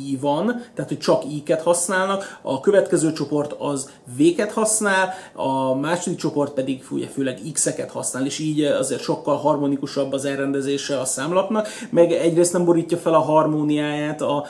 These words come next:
a lapnak, és egyébként el-, ellensúlyozza, tehát van a, a vizuális egyensúlynak az egyik legfontosabb, ö, tétele itt az,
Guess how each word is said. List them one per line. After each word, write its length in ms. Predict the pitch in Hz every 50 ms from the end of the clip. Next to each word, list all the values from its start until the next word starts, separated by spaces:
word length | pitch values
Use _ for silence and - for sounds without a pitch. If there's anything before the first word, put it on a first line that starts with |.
| - - 190 -
a 220 | 127 143 143 131
lapnak, 340 | 160 160 - - 175 170 175
és 200 | 190 185 175 -
egyébként 460 | 185 175 175 170 170 - 175 160 135
el-, 320 | - - 165 160 156 - 147
ellensúlyozza, 1120 | 151 170 160 160 156 147 143 139 - - 143 143 143 143 139 139 127 123 139 151 170 175 180
tehát 160 | 175 147 143
van 180 | 143 165 160 -
a, 200 | 107 151 143 - - - - -
a 100 | - 143
vizuális 380 | 175 220 240 294 262 214 -
egyensúlynak 600 | 196 185 180 202 190 170 - - 185 175 170 165
az 80 | 151 143
egyik 180 | 151 151 139
legfontosabb, 760 | 147 160 165 - - 175 - 165 - - 156 147 143 143 139
ö, 140 | 147 143 139 139 - - 233 202 - 131 135 139 143 139 135 135 139 135 135 139 143 143 -
tétele 500 | 160 160 170 160 165 175 143 139 113 -
itt 240 | 160 151 - -
az, 500 | - 104 127 147 160 175 175 - - -